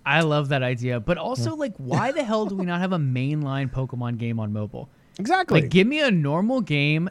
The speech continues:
Speaker 1: add in new regions or whatever you wanna call 'em, new gym leaders every couple months.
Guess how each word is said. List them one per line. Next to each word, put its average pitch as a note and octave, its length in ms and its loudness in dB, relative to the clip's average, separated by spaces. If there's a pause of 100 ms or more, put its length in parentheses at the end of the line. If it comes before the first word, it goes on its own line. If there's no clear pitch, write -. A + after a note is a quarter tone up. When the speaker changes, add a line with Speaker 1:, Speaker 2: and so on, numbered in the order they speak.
(140)
Speaker 1:
add F3 240 -4
in G3+ 240 0
new F#3 520 0
regions D3 720 0
or C#3 80 -2
whatever D3 300 0
you D3 80 0
wanna D3 120 -2
call C#3 360 -2
'em, C#3+ 100 2
new C#3 140 2
gym C#3 320 -2
leaders C#3+ 360 0
every B2+ 220 -2
couple D3+ 300 -4
months. C3+ 460 -2